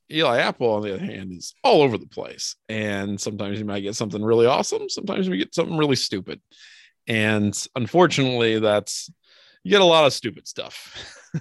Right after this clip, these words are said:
<laughs> And I don't know, man. The, the, what's frustrating is you look at a guy like Joe Burrow,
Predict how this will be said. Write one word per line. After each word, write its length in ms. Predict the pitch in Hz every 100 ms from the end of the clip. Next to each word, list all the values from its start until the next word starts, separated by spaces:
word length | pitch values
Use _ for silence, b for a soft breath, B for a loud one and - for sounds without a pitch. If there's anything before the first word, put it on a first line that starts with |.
| -
<laughs> 120 | 156 _ _ _ B B B B
And 380 | - 117 110 110 -
I 140 | 135 143
don't 120 | 101
know, 180 | 90 90
man. 280 | 92 95
The, 100 | 101 120
the, 420 | 139 143 139 - _ _ _ _ _ -
what's 200 | 151 -
frustrating 640 | - 196 202 170 160 139
is 280 | 127 123 110
you 120 | 101
look 180 | 131 151
at 80 | 139
a 60 |
guy 180 | 120 113
like 160 | 107 107
Joe 180 | 107
Burrow, 580 | 101 98 95 95 95 -